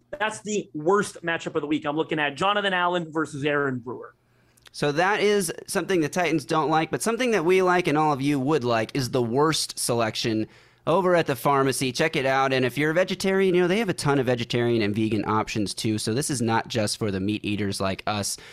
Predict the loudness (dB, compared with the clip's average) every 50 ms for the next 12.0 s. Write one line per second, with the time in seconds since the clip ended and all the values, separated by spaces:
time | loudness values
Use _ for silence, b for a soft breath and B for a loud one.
0 | B B B B 0 0 2 4 4 4 4 4 4 4 2 2 2 2 2 2
1 | 2 0 0 2 2 4 4 4 2 2 0 -2 0 0 0 2 2 2 2 0
2 | 0 0 0 0 0 0 0 0 0 0 0 -2 0 0 0 0 0 -2 0 0
3 | 0 0 0 0 0 2 2 2 2 0 0 0 0 0 0 2 0 -2 -2 -2
4 | -2 -4 -2 0 0 0 0 0 0 2 2 2 2 2 0 0 0 0 0 0
5 | 0 0 0 -2 0 0 2 2 2 0 -4 -6 -6 -4 0 0 0 0 0 -4
6 | -6 -4 -2 0 0 0 0 -2 -4 -4 -8 -10 -8 -4 -4 -2 -4 -4 -4 -4
7 | -4 -2 -2 -2 -2 -2 -4 -4 -4 -2 -2 -2 0 0 0 -2 -2 -2 -2 -2
8 | -2 -4 -8 b b b b b b b b b -4 -2 0 0 2 2 2 0
9 | -2 -6 _ -4 0 2 2 2 2 0 0 0 0 0 0 -2 -2 0 0 0
10 | 2 2 2 0 0 -2 0 0 2 2 2 2 2 0 -2 -4 -4 -2 0 0
11 | 0 -2 -2 -2 -2 0 0 0 0 0 0 0 0 0 0 0 -2 -2 -4 -8